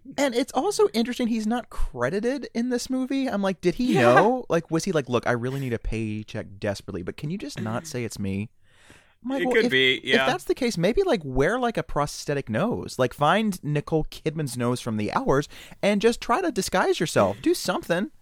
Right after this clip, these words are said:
Speaker 2: I think we might have a topic of the week because
Speaker 1: <gasps>
Speaker 2: I was able to grab our Wheel of Misfortune and put her in the overhead bin in our, you know, plane on the way over here.
Speaker 1: Oh, thank God. I was so
Speaker 2: So,
Speaker 1: sad
Speaker 2: <laughs> thank
Speaker 1: she was gonna have to spend July fourth all by herself.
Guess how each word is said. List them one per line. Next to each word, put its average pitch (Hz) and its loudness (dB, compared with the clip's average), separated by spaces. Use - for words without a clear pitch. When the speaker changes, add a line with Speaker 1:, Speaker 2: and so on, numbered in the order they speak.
Speaker 2:
I 139 -2
think 165 -2
we 156 -2
might 151 4
have 190 -4
a 170 -6
topic 135 0
of 110 -6
the 113 -4
week 101 -8
because 147 -4
Speaker 1:
<gasps> 165 -16
Speaker 2:
I 139 4
was 139 -2
able 185 -4
to 135 -4
grab 143 4
our 120 2
Wheel 151 4
of 139 0
Misfortune 135 -4
and 110 -6
put 143 -2
her 123 -2
in 107 -4
the - -8
overhead 113 -2
bin 147 2
in 113 -6
our, 95 -2
you 117 -8
know, 90 -6
plane 143 0
on 104 -4
the 107 -4
way 101 0
over 139 0
here. 98 -4
Speaker 1:
Oh, 143 0
thank 113 -6
God. 101 -2
I 104 0
was 110 -4
so 127 0
Speaker 2:
So, 139 -2
Speaker 1:
sad 120 0
Speaker 2:
<laughs> 117 6
thank 113 -2
Speaker 1:
she - -2
was 120 -4
gonna 120 -4
have 113 -4
to 117 -12
spend 104 -6
July 101 -2
fourth 98 -8
all 95 -4
by 92 -4
herself. 80 -10